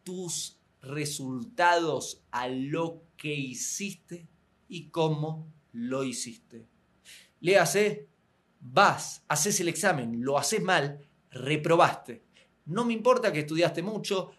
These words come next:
no me importa que tenías buena onda, que te llevas bien con tu compañero de colegio, con tu profesor y que reprobaste si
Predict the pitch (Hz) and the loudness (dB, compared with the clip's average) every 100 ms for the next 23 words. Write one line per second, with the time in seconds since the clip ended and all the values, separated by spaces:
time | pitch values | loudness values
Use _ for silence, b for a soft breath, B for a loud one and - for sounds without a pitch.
0 | _ - 269 277 233 170 240 233 196 147 | _ -6 2 4 4 4 2 4 2 0
1 | 143 160 190 143 190 165 143 185 208 190 | -2 -2 0 2 2 2 2 2 0 2
2 | 185 170 - - _ - 180 180 - 175 | 2 2 -2 -20 _ -2 0 0 0 2
3 | 202 233 202 220 208 202 156 147 147 - | 6 6 4 2 -2 -2 -2 -2 -6 -12
4 | - 151 156 151 170 202 151 143 220 202 | -14 -8 -2 0 2 0 0 4 6 4
5 | - 180 180 175 147 139 135 - 151 143 | 4 2 2 0 -4 -8 -10 -14 -14 -12
6 | - - 135 135 208 240 233 233 202 151 | -6 -4 -4 -2 4 6 6 6 4 0
7 | - 151 147 147 _ _ _ _ _ _ | -4 -8 -8 -12 _ _ _ _ _ _
8 | 254 277 277 269 285 302 294 202 - 202 | 4 6 8 8 10 10 10 6 2 2
9 | 175 - 175 180 135 | 2 0 -2 -4 -8